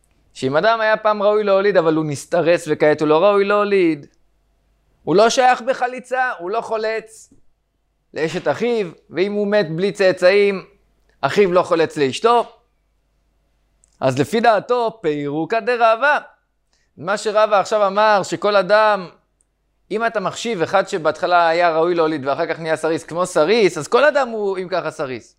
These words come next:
אז זה פירכה היא, זה פירכה על דבריו.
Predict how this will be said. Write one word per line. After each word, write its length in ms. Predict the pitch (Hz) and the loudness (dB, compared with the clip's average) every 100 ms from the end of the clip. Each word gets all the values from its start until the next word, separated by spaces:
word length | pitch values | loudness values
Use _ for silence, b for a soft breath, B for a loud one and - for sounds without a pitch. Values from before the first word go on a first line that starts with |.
| _ _ _ _ _ _ _ _ _ _ _ - | _ _ _ _ _ _ _ _ _ _ _ -10
אז 120 | 127 | -6
זה 80 | 139 | -6
פירכה 640 | - 269 262 - 302 294 - | -2 -2 -2 0 2 2 -2
היא, 280 | 214 208 196 _ - | -10 -10 -12 _ -18
זה 60 | |
פירכה 460 | 131 175 143 214 208 | -6 -6 -4 0 0
על 80 | 208 | 0
דבריו. 460 | 185 233 269 277 | -2 2 2 2